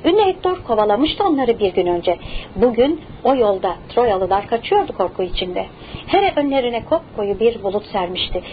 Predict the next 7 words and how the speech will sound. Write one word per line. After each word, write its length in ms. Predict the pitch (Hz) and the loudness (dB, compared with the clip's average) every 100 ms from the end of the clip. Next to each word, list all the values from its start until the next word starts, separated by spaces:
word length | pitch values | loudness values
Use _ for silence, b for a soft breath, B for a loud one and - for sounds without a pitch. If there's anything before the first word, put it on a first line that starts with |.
| B B | B B
Ordunun 440 | 233 226 220 202 - | 2 4 2 0 -2
öbür 280 | 202 285 - | 0 2 2
yarısı 360 | 196 196 202 | 0 0 -2
da 60 | 233 | -2
yığılmıştı 600 | 208 196 185 269 - 370 | 0 0 0 0 0 0
ırmağın 280 | 262 208 190 | 2 2 2
kıyısına. 500 | 220 196 - 208 | 2 0 -2 -4